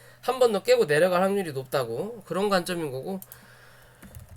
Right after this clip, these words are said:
이 신풍제약 같은 경우는 공매도에도 걸려있는 부분이라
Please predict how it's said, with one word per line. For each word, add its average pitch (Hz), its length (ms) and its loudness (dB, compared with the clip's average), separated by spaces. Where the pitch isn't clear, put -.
이 143 80 -6
신풍제약 302 560 4
같은 247 260 2
경우는 208 680 4
공매도에도 170 2000 2
걸려있는 214 580 6
부분이라 135 960 -4